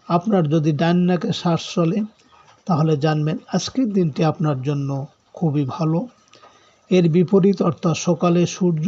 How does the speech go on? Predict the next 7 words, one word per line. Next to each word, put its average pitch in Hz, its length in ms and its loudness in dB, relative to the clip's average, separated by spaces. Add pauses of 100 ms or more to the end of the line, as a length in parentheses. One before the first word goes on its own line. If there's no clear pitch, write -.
(200)
উদয়ের 175 400 2
সময় 175 300 0
যদি 147 300 0
আপনার 143 420 -2 (920)
বাম 175 260 4 (100)
নাকে 202 240 0
শ্বাস 156 280 -2